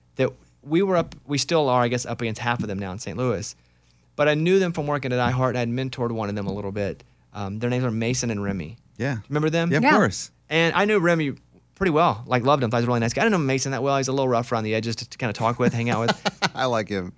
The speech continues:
Speaker 1: But, um, they were on in Saint Louis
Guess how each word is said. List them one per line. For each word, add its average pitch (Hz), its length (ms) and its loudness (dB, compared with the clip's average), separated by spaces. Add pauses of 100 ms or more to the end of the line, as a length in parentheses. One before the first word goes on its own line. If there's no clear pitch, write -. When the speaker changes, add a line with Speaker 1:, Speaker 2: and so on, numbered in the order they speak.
Speaker 1:
But, 160 260 4 (320)
um, 143 500 0 (480)
they 156 360 2 (340)
were 160 200 0
on 202 280 0
in 202 140 -2
Saint 165 520 -4
Louis 117 840 -4